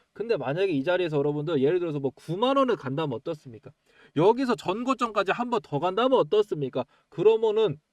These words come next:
들고 계셔야죠. 저는 그래서 오늘 여러분들께 이어지는 영상 뭐를 설명드릴 거냐, 앞으로 주가 어떻게, 얼마까지 갈 건지, 그 이 자리가 죽을 자리인지 아닌지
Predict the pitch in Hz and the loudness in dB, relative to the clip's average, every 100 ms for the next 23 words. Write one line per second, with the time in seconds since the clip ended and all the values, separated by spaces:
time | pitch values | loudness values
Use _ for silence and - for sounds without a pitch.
0 | _ - 165 214 208 220 214 214 - 113 | _ -2 0 0 6 8 8 4 -10 -10
1 | 117 202 175 113 117 151 _ _ _ _ | -2 0 0 -2 -8 -12 _ _ _ _
2 | _ _ _ _ 180 226 233 214 175 208 | _ _ _ _ -2 2 2 4 4 4
3 | 214 156 196 190 185 185 170 170 220 202 | 4 4 4 2 -2 -2 -2 0 0 0
4 | 190 156 151 170 123 113 175 226 202 214 | -2 -4 -2 -2 -2 0 2 2 0 -2
5 | 220 151 151 147 143 139 123 87 _ _ | -4 -2 -4 -4 -4 -2 -2 -6 _ _
6 | _ _ - 147 - 196 151 131 131 117 | _ _ -4 -2 -2 -6 -6 -8 -6 -6
7 | - 208 190 117 - _ _ _ - 127 | -6 -6 -4 -4 -6 _ _ _ -2 4
8 | 196 262 269 - 190 180 - 135 147 175 | 6 6 2 2 -2 -2 -4 -4 -2 -2
9 | 135 113 - _ - 247 190 226 233 180 | -2 -2 -4 _ -6 -2 0 2 0 -2
10 | 208 247 240 220 202 131 151 185 160 | -6 -6 -2 -2 0 -2 -4 -2 0